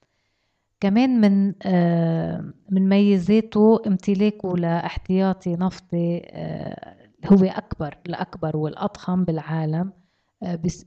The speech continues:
أكتر من نص احتياطي العالم موجود بالعالم العربي. أيضا، آه، قدرته الإنتاجية،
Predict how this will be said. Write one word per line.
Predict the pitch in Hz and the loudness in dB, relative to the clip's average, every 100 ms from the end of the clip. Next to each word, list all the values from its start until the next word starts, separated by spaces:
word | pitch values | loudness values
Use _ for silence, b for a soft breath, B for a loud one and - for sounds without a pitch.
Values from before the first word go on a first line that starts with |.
| - | -12
أكتر | - - 202 | -6 0 2
من | 180 170 | 2 2
نص | 175 208 - | 0 -2 -6
احتياطي | 156 - - 180 180 180 | -16 -12 -6 -4 -4 -6
العالم | 160 151 170 170 165 165 | -6 -4 -2 0 2 2
موجود | 160 165 175 175 170 - | 2 0 0 0 -2 0
بالعالم | 165 160 160 165 165 160 156 160 165 160 - 151 180 170 156 | 2 2 -2 -6 -6 -6 -4 -6 -8 -10 -8 -4 -2 -2 -6
العربي. | 139 143 160 139 143 170 - _ _ _ b b b b b b b b _ 226 | -8 -8 -6 -6 -8 -10 -12 _ _ _ b b b b b b b b _ 2
أيضا، | 240 233 220 220 214 - | 4 4 4 2 -2 -4
آه، | 196 180 | -2 0
قدرته | 180 233 202 - 190 | 2 2 2 2 -2
الإنتاجية، | 170 190 - 180 165 185 165 160 160 | 0 -2 0 0 2 0 0 -2 -2